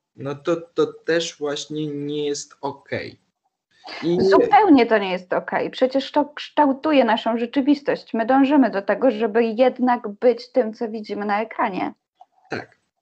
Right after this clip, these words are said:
Speaker 1: tak,
Speaker 2: I
Speaker 1: tak.
Speaker 2: przyjmować pewne modele zachowań. A kiedy większość,
Speaker 1: Tak, tak, tak, Maria.
Speaker 2: e, większość zachowań, które obserwujemy,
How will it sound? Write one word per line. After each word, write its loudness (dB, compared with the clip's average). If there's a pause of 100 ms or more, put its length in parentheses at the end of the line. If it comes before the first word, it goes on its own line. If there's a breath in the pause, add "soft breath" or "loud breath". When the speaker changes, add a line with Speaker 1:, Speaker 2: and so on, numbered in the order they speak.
(280)
Speaker 1:
tak, -16 (440)
Speaker 2:
I -10
Speaker 1:
tak. -4
Speaker 2:
przyjmować 2
pewne -2
modele -2
zachowań. -4 (500 loud breath)
A -2
kiedy 4 (300 soft breath)
większość, 0
Speaker 1:
Tak, -10
tak, -6
tak, -14
Maria. 0
Speaker 2:
e, -6
większość -4
zachowań, -2
które -6
obserwujemy, -4